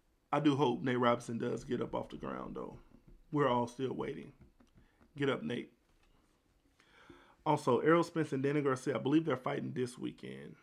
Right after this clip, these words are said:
Who you got? I got Errol Spence. Now, I'm not gonna go on a limb and say he's, he, uh, Errol Spence is gonna knock out Danny Garcia like I did with Bud Crawford against Kell Brook, 'cause I knew that was gonna happen.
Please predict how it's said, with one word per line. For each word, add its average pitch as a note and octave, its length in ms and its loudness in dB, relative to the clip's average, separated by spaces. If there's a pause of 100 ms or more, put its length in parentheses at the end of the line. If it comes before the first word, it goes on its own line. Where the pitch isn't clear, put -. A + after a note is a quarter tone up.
(1000)
Who D3 100 0
you C#3 140 -2
got? C#3+ 320 -2
I D3 40 -4
got C3 160 0
Errol - 240 -4
Spence. - 420 -12 (500)
Now, C3+ 160 2
I'm D3 80 0
not D3+ 160 0
gonna C3 140 0
go C3 140 0
on B2 80 0
a B2 60 -2
limb C3 260 0
and B2 100 -4
say A#2+ 460 -2 (720)
he's, D3 300 4 (420)
he, D3 220 -6 (260)
uh, C3+ 200 0
Errol C3 240 2
Spence C3+ 260 -4
is C3+ 80 -10
gonna A#2+ 200 0
knock A#2+ 260 2
out A2 140 0
Danny A2+ 200 -2
Garcia C3+ 540 -2 (960)
like B2 180 -2
I A#2 80 0
did B2 140 2
with B2+ 180 -2
Bud B2+ 220 2
Crawford B2 260 -2
against A#2+ 340 -4
Kell B2 220 0
Brook, D3 320 -2
'cause B2+ 120 0
I A#2+ 60 4
knew C3+ 140 0
that B2 140 2
was - 120 -10
gonna A2+ 200 -10
happen. D3 320 -6